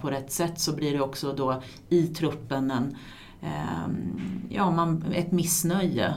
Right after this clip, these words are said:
Eh, så det var ju, liksom, flera år där som det var ett starkt missnöje, och då byttes det ledare till året därpå, och sen så fick de ledarna chansen och så vidare, och sen höll kanske inte det heller riktigt måttet utifrån vad truppen önskade och så vidare då.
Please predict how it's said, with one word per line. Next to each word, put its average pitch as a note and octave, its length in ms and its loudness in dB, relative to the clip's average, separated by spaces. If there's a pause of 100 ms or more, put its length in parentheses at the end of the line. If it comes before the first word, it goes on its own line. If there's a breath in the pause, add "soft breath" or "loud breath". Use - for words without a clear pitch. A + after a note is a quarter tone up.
(160)
Eh, E2+ 480 0 (200)
så E3 160 2
det F3 200 6
var F#3 140 8
ju, F#3 140 12
liksom, E3+ 340 4
flera E3+ 300 4
år G3+ 200 2
där C#3 180 2
som D3+ 200 0
det D3+ 60 0
var D3 160 0
ett C#3+ 120 -2
starkt D#3+ 360 0
missnöje, D#3+ 640 2
och C3+ 140 0
då D#3+ 80 2
byttes E3+ 420 2
det E3 80 4
ledare D3 360 2
till D3+ 120 -2
året C#3 260 0
därpå, G3 360 4
och E3+ 180 6
sen E3 200 2
så D#3+ 120 -2
fick D#3+ 300 0 (520 loud breath)
de F3+ 240 6
ledarna E3 420 8
chansen D#3 640 2
och D3 240 0
så - 120 -2
vidare, D3+ 420 4
och C#3 100 2
sen D#3 160 2
höll D#3+ 180 4
kanske D#3+ 260 0
inte E3 180 2
det D#3 100 2
heller F3+ 400 4
riktigt D#3 320 0
måttet C#3+ 400 0
utifrån C#3+ 380 0
vad C3+ 140 0
truppen C#3+ 420 0
önskade B2 440 2
och A#2+ 80 -2
så C3+ 120 -4
vidare G#2+ 400 0
då. G2 120 0